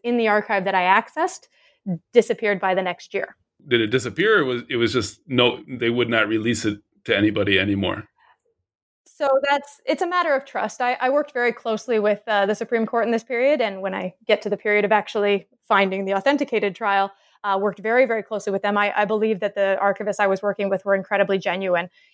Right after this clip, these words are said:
Speaker 1: If
Speaker 2: Mm-hmm.
Speaker 1: there were other forces that, that,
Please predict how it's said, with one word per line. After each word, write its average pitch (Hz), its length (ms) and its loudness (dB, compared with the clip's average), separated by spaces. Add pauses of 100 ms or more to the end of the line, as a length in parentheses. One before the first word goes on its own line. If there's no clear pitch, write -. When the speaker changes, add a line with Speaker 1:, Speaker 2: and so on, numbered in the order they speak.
Speaker 1:
If 202 160 -2
Speaker 2:
Mm-hmm. - 160 -10
Speaker 1:
there 208 140 -2
were 190 120 -2
other 220 240 0
forces 220 540 -4
that, 190 240 0 (260)
that, 190 220 2